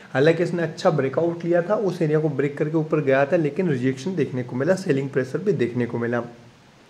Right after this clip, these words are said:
Overall अपने bottom से अगर बात करें तो इस कॉइन ने हंड्रेड परसेंट की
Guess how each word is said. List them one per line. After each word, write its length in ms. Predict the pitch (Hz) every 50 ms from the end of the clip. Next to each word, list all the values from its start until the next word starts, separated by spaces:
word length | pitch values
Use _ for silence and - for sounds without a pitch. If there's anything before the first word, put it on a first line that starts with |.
| - - - - - - - - - - -
Overall 560 | 185 175 180 185 208 220 226 226 233 240 285 - - - -
अपने 340 | 151 143 - - 170 180 170
bottom 420 | 143 123 123 120 120 160 165 170
से 120 | 165 170 175
अगर 160 | 160 165 156
बात 320 | 127 127 117 127 139 139 -
करें 140 | - 143 143 143
तो 80 | 151
इस 100 | 151 151
कॉइन 260 | - - 127 131 139
ने 80 | 143 147
हंड्रेड 540 | 123 113 127 127 127 135 175 185 180 180 180
परसेंट 320 | 160 135 - 156 147 147
की 200 | - - - -